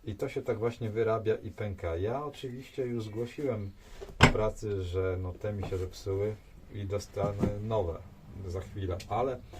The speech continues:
<laughs> to nie o to chodzi, czy dostanę, czy nie dostanę, tylko mnie wnerwia jeden fakt. Tyle się dzisiaj pieprzy o tej ekologii, jaka ona jest niesamowita, bo my ten klimat musi osz-,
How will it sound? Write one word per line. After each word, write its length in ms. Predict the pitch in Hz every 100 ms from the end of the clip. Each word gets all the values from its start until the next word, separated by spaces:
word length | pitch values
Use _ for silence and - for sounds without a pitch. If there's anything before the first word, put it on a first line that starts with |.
| -
<laughs> 400 | - 170 151 147
to 80 | 208
nie 160 | 247
o 60 | 220
to 100 | 185
chodzi, 400 | - 196 107 87 - - -
czy 140 | 101
dostanę, 440 | 95 - 123 123
czy 140 | 98 113
nie 80 | 98
dostanę, 320 | 95 101 95
tylko 200 | - 127
mnie 220 | 143 190
wnerwia 420 | 127 170 180 170
jeden 260 | 160 151 151
fakt. 400 | - 101 - - - -
Tyle 260 | - 170 -
się 140 | 143
dzisiaj 320 | 135 - 95 -
pieprzy 540 | 104 107 - - 78 104
o 100 | 92
tej 180 | 107
ekologii, 760 | - - 113 110 113 101 82 78 - - -
jaka 280 | 104 104 101
ona 160 | 110 110
jest 140 | 104
niesamowita, 840 | 117 - 110 110 101 117 - 85 78
bo 140 | 90 101
my 180 | 110
ten 180 | 95 113
klimat 440 | - 117 123 95 95
musi 280 | 85 98
osz-, 200 | 90 90